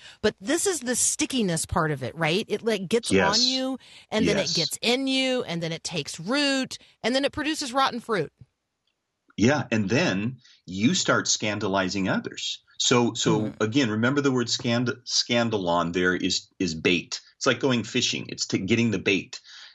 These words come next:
Speaker 2: And, and it's like the enemy of our soul wants to bait us into taking it, to biting on it.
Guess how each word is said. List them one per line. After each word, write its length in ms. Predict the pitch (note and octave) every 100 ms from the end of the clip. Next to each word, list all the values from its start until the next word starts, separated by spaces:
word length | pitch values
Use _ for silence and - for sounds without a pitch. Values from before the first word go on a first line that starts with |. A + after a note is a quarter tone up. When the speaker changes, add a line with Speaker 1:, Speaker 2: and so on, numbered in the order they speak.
| -
Speaker 2:
And, 300 | G2+ G2+ G2
and 120 | A2 G#2
it's 100 | G#2+
like 140 | -
the 220 | G#2+ G2
enemy 360 | C3 E3+ A#2 G2+
of 120 | F#2+
our 180 | F#2 D3
soul 560 | - G#2 D2 D2 G#2+ - - -
wants 320 | F2+ G2+ G#2
to 120 | - G2+
bait 480 | E2 - G#2+ C3
us 520 | D#2 D2 - - - - _ _ _
into 340 | G#2+ G2 F#2+ G#2+
taking 480 | - - - F2+ C#2
it, 180 | -
to 100 | -
biting 500 | F#2+ F#2 A2+ D3+ C3
on 200 | E2+ C2+
it. 160 | - -